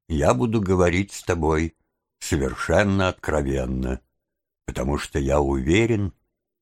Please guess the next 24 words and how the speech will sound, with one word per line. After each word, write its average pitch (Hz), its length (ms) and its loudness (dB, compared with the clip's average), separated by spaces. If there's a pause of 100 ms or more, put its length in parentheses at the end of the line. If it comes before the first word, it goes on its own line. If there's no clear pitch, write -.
(240)
ты 82 200 4
можешь 90 560 0
понять 73 540 -2
меня 76 320 0
не 69 140 0
хуже, 107 500 -2
чем - 280 -2
многие 69 640 -2
другие 69 800 0 (300)
старше - 640 -2
тебя». 64 560 -6 (840)
«О, 101 220 2 (120)
прошу - 500 0
вас, 87 200 -4
сэр, - 500 -2 (840)
не 135 160 6
говорите 139 640 2
мне, 85 220 2
что - 220 -6
вы 107 140 0
хотите - 440 -2
меня 123 300 2
прогнать», 131 720 0
воскликнул 117 800 0